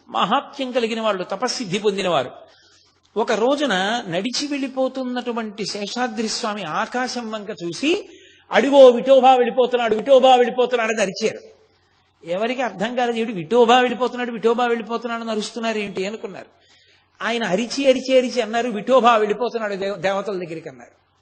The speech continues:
కాసేపటికి పక్క ఊరు నుంచి వార్త వచ్చింది, "విఠో-, విఠోబా స్వామి శరీరాన్ని విడిచిపెట్టేశారు."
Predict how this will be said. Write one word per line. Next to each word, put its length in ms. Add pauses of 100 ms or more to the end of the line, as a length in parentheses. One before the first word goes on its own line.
(580)
కాసేపటికి 720
పక్క 280
ఊరు 220
నుంచి 260
వార్త 380
వచ్చింది, 400 (100)
"విఠో-, 360
విఠోబా 420
స్వామి 360
శరీరాన్ని 520
విడిచిపెట్టేశారు." 880